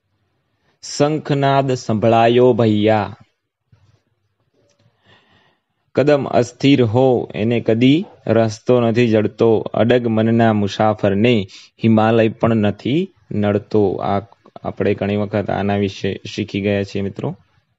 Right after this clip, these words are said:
"જગતનું નૂર સંપ છે, કુસંપે રાજ્ય ગયા. તાપી દક્ષિણ તટ,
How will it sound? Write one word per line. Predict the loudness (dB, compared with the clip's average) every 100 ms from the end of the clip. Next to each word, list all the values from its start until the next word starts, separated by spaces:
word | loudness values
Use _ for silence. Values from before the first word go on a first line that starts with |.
| _ _ _ -20 -20 _ _ _ _ _ _ _ _ -6 0
"જગતનું | 2 2 2 2 0 2 4
નૂર | 4 4 4 2 -4 _ -20 -16
સંપ | -14 -4 -2 0 -2
છે, | 0 2 2 2 -4 _ _
કુસંપે | -6 -2 -2 -2 0 4 4 4
રાજ્ય | 2 0 0 0 0
ગયા. | 2 0 0 -4 -14 _ _ _ _ _ _ _ _ _ _ _ _ _ _ _ _ _ _ _ _ _ _ _ _ _ _ _ _ _ _ _ _ _ _ _ _ _ _ _ _
તાપી | 0 0 0 -4 -2
દક્ષિણ | 0 -2 -4 -2 0 0
તટ, | 0 -2